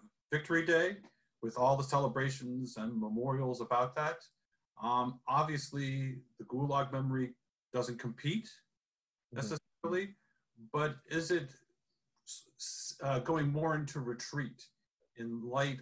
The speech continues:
Speaker 1: of the concentration and all the effort that is poured into celebrating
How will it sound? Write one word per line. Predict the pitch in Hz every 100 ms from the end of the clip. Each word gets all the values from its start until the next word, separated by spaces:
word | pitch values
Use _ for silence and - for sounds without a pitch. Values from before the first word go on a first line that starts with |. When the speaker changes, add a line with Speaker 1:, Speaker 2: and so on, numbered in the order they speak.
| -
Speaker 1:
of | 117 110 -
the |
concentration | 110 - 147 - 113 - 135 147 - - _ _ _ _ _
and | 113 113
all | 131 135
the | 127
effort | 127 127 110 98
that | 117 107
is | 107 - -
poured | 123 117 _ -
into | 120 110 113
celebrating | - 127 120 113 113 107 104